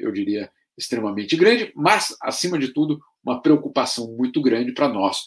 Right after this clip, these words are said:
jornalistas, é, porque se a, se é esse o modelo, é, que a China quer implementar de multilateralismo, é, eu terei sérias dificuldades, né? Eu e todos os meus colegas aqui,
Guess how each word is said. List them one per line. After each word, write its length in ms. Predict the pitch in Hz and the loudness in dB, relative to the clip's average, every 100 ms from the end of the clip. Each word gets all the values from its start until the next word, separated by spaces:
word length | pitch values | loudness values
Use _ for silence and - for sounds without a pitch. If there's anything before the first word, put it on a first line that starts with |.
| - _ - | -12 _ -6
jornalistas, 800 | 127 135 160 190 - 147 - - _ _ _ | 0 4 6 4 2 -2 -2 -10 _ _ _
é, 280 | 123 123 - - | 0 0 -2 -6
porque 320 | 180 135 117 | -4 -2 -2
se 260 | - - | 0 4
a, 200 | 160 120 - _ | 4 4 -6 _
se 260 | - - 135 | 0 6 8
é 100 | 131 | 8
esse 400 | 208 247 - 208 | 8 6 4 0
o 100 | 175 | 2
modelo, 680 | 175 127 131 107 87 82 _ _ _ _ - | 2 4 4 4 0 -10 _ _ _ _ -6
é, 400 | 104 107 104 - _ | -2 -2 -2 -10 _
que 80 | - | -2
a 60 | 107 | 0
China 320 | - 147 131 | 0 2 2
quer 200 | 139 135 | 2 2
implementar 580 | 131 123 123 120 113 110 | 2 2 2 2 0 -2
de 80 | |
multilateralismo, 1120 | 113 120 117 117 113 143 135 139 135 127 143 135 - - - - _ - | -6 -8 -2 -4 0 2 4 4 2 2 -4 -6 -18 -20 -20 -20 _ -14
é, 360 | - 104 107 - - _ - | -6 -4 -4 -6 -12 _ -10
eu 320 | 135 131 139 - | 4 8 8 6
terei 260 | 143 120 | 6 6
sérias 360 | 123 - 110 123 | 4 0 0 0
dificuldades, 720 | - - 165 87 - - - - - _ | -4 -4 -2 -2 -6 -14 -18 -20 -20 _
né? 300 | - 107 127 - | -4 -2 -2 2
Eu 300 | 110 117 117 | 4 4 0
e 80 | - | -12
todos 240 | - 113 98 | -4 -4 -2
os 60 | |
meus 180 | 110 101 | -8 -6
colegas 400 | 123 110 90 123 | -4 -4 -4 -4
aqui, 340 | 139 123 127 | -4 -6 -8